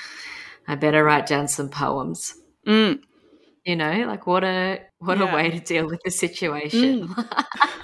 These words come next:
Speaker 1: Like
Speaker 2: Honestly, like, excuse me.
Speaker 1: Oh, gosh.
Speaker 2: Um, yeah, so there's a, a play about this incident, um, written by a relative of hers. I think he's a nephew,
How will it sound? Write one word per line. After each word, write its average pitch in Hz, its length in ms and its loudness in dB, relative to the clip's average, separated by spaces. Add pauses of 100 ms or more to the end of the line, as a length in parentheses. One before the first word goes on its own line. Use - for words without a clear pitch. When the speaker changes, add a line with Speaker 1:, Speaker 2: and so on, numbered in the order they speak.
(520)
Speaker 1:
Like 254 120 6
Speaker 2:
Honestly, 240 480 6 (100)
like, 196 140 2
excuse 180 420 -8
me. 165 380 -8
Speaker 1:
Oh, 214 800 -2 (260)
gosh. 170 320 -6
Speaker 2:
Um, 160 760 2 (260)
yeah, 190 220 6
so - 180 0
there's 160 260 2
a, - 400 0
a - 80 -2
play 156 240 0
about 156 300 0 (640)
this 160 300 2
incident, - 560 -2 (100)
um, - 640 -2
written 170 240 -2
by - 560 -4 (140)
a 180 80 2
relative 165 420 0
of 165 160 -2
hers. - 460 -2
I - 80 -6
think - 180 -4
he's 175 160 -4
a 156 60 2
nephew, 147 460 -4